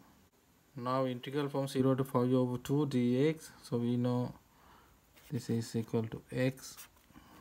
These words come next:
zero to five over two. Okay.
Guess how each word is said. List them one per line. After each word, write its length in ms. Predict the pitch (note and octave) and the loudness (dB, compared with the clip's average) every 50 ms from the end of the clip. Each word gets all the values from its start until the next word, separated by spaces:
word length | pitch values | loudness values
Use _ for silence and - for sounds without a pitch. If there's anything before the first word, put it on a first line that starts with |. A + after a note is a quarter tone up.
| - - - | -20 -20 -20
zero 500 | - - - - A2+ A2+ A2+ A#2+ A#2 A2+ A2+ - | -18 -12 -6 -4 -2 -2 0 0 0 -2 -2 -4
to 160 | A#2 G#2+ - - - - - _ - - - _ - - - - | -6 -8 -8 -10 -18 -20 -20 _ -20 -20 -20 _ -20 -20 -12 -6
five 240 | A2+ A2 A2+ A2+ A#2 | -4 -4 -2 0 0
over 220 | A2+ A2 A2 G#2+ G#2 - | 0 0 -2 -4 -6 -4
two. 300 | - A#2+ A#2+ C3 E3 G3+ - - - - - - - _ - | -2 0 2 2 0 0 -2 -8 -18 -20 -20 -20 -18 _ -10
Okay. 520 | A#2+ A#2 - - - B2+ A#2+ B2 B2+ B2+ | -10 -10 -10 -8 -8 -6 -6 -6 -8 -10